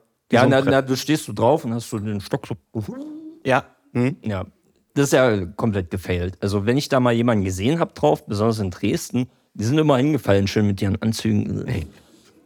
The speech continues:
Speaker 2: Und das hat nie so, so richtig geklappt. Und jetzt gibt's ja die E-Scooter.
Speaker 1: Ja.
Speaker 2: So in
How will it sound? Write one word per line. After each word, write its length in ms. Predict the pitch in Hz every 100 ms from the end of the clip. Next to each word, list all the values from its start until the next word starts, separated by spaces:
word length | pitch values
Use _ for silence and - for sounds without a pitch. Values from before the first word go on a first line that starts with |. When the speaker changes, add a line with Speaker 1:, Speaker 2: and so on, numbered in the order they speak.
| _ _ _ _ - 127 -
Speaker 2:
Und 540 | 127 123 123 117 104 - -
das 420 | - 113 - - -
hat 180 | - 165
nie 120 | 147
so, 340 | 127 131 127
so 140 | 107 107
richtig 320 | 113 110 -
geklappt. 380 | 98 - - -
Und 120 | 110
jetzt 180 | 117 -
gibt's 160 | -
ja 80 | 117
die 340 | 107 87 98 123
E-Scooter. 680 | - - 90 90 95 80 -
Speaker 1:
Ja. 300 | 117 110 113 -
Speaker 2:
So 280 | 95 90
in 260 | 101 90